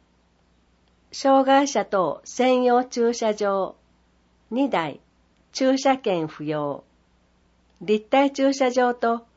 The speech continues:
本庁舎の間から進入してください。一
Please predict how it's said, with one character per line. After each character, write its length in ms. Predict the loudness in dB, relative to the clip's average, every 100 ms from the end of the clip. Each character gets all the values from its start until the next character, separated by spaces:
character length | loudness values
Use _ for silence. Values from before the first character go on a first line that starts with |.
| _ _
本 300 | 4 4 4
庁 260 | 4 4
舎 160 | 2 0
の 180 | 0 -2
間 320 | -2 -2 -2
か 120 | 0
ら 120 | -2
進 300 | 0 -2 2
入 160 | 2 0
し 80 | -4
て 140 | -10
く 100 | -6
だ 140 | -8
さ 220 | -6 -6 -6
い。 100 | -10 _ _ _ _ _
一 160 | -14